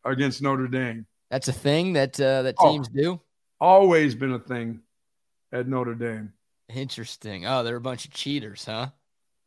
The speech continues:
Speaker 1: Are you kidding me?
Speaker 2: What are you saying about the Catholics?
Speaker 1: Those Catholic cheaters, they're not like the good Boston College, the wonderful folks up there at Boston College. That's
Speaker 2: Why do you
Speaker 1: right.
Speaker 2: thi-, why do you think you guys lose all the time?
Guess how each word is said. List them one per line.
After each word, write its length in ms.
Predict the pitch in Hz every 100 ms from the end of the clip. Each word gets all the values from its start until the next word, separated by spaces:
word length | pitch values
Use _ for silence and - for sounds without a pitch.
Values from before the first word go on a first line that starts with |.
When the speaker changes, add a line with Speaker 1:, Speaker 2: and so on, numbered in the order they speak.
| _ _ 165
Speaker 1:
Are 80 |
you 160 | 202 196
kidding 400 | - 214 214 202
me? 400 | 214 220 226 220 _
Speaker 2:
What 120 | 143
are 40 |
you 60 | 151
saying 240 | - 160
about 200 | 151 143
the 80 | 135
Catholics? 680 | 135 156 156 151 120 101 -
Speaker 1:
Those 220 | 190 226 -
Catholic 400 | 214 214 208 175
cheaters, 560 | - 214 214 220 220 - _ _
they're 100 | 185
not 160 | 196 196
like 160 | 180 151
the 80 |
good 480 | 147 120 117 160 143
Boston 460 | 143 151 147 147 127
College, 500 | 139 156 139 113 - _ _ _ _
the 80 | 127
wonderful 540 | 127 143 165 139 143
folks 320 | 117 147 143
up 140 | 143 127
there 160 | 139
at 180 | 123 117
Boston 480 | 123 135 131 131 113
College. 540 | 131 135 120 113 - - _ - -
That's 180 | 110 131
Speaker 2:
Why 140 | 147 135
do 60 |
you 40 | 123
Speaker 1:
right. 180 | 139
Speaker 2:
thi-, 60 | -
why 160 | 113 131
do 80 |
you 60 | 143
think 240 | 156 135
you 60 | 143
guys 260 | 131 127 104
lose 420 | 107 131 147 113
all 180 | 101 90
the 100 | 87
time? 380 | - 92 85